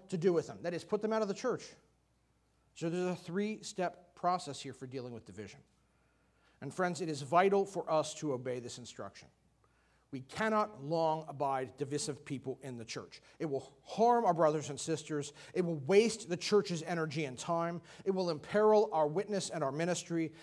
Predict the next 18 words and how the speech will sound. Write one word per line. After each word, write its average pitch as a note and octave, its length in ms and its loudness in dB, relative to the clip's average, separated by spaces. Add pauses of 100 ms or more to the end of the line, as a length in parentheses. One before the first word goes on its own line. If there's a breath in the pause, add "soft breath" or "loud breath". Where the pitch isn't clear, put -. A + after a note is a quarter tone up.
(120)
It F3+ 120 -2
will D3 120 -4
threaten G#3+ 500 4
the F3+ 100 -2
survival D3+ 520 4
of B2+ 80 -4
the C3 60 -10
body. D#3 500 2 (380 loud breath)
And D#3+ 260 -4
Paul A#3+ 420 8
even G#3 300 2
says F#3 300 2
they E3+ 160 2
are D3 120 2
endangering F#3+ 760 0
themselves F3 800 0 (280 loud breath)
being F3 440 -2
self-condemned. E3+ 880 2